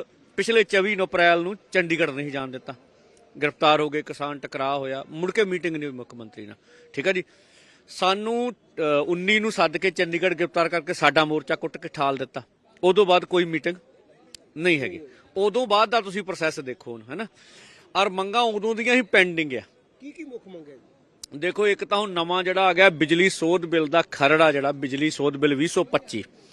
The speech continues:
Speaker 1: ਉਹਦਾ ਖਰੜੇ ਨੂੰ ਰੱਦ ਕਰਨਾ। ਹੁਣ ਪੰਜਾਬ ਸਰਕਾਰ ਇਹ ਕਹੂਗੀ ਮੀਡੀਆ 'ਚ ਵੀ ਸਾਡਾ ਤਾਂ ਲੈਣਾ ਦੇਣਾ ਨਹੀਂ, ਇਹ ਕੇਂਦਰ ਕਰ ਰਿਹਾ। ਉਹਨਾਂ ਨੇ ਪਹਿਲੋਂ ਅੱਠ ਨਵੰਬਰ ਤੱਕ, ਫਿਰ ਤੀਹ ਨਵੰਬਰ ਤੱਕ ਸਮਾਂ ਮੰਗਿਆ ਸੀਗਾ ਇਹਨਾਂ ਕੋਲ, ਇਹਨਾਂ ਕੋਈ ਜਵਾਬ ਹੀ ਨਹੀਂ ਦਿੱਤਾ।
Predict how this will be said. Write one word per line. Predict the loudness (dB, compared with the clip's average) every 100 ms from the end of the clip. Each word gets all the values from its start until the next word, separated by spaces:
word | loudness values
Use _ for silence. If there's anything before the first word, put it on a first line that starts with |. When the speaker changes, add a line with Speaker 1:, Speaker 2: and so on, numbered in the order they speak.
| -20 -20 -20 -20 -12 4
Speaker 1:
ਉਹਦਾ | 8 10 8 4
ਖਰੜੇ | 4 6 6 4
ਨੂੰ | 6
ਰੱਦ | 4 4
ਕਰਨਾ। | 0 -2 -2 -2
ਹੁਣ | -2
ਪੰਜਾਬ | -2 4 6 6
ਸਰਕਾਰ | 4 2 6 10
ਇਹ | 8
ਕਹੂਗੀ | 8 4 4 0
ਮੀਡੀਆ | -2 0 2 2 2
'ਚ | -2
ਵੀ | -4
ਸਾਡਾ | 2 6 6
ਤਾਂ | 6 4
ਲੈਣਾ | 4 4
ਦੇਣਾ | 4 4
ਨਹੀਂ, | 4
ਇਹ | 2 2
ਕੇਂਦਰ | -2 0
ਕਰ | 2 2
ਰਿਹਾ। | 2 -4 -10 _ -20 -20 -20 -20 0
ਉਹਨਾਂ | 2 4 6 6
ਨੇ | 8 8
ਪਹਿਲੋਂ | 8 8 8 10
ਅੱਠ | 8 10 4
ਨਵੰਬਰ | 8 6 8 6
ਤੱਕ, | 6 2
ਫਿਰ | 4 4
ਤੀਹ | 4 0 0
ਨਵੰਬਰ | 0 -2 -4 -8
ਤੱਕ | -10 -14 -16
ਸਮਾਂ | 4 6 8 6
ਮੰਗਿਆ | 6 4
ਸੀਗਾ | 4 4 2
ਇਹਨਾਂ | 2 0
ਕੋਲ, | 2 6
ਇਹਨਾਂ | 6 6
ਕੋਈ | 4 0
ਜਵਾਬ | 0 0 0
ਹੀ | -2
ਨਹੀਂ | -10
ਦਿੱਤਾ। | -12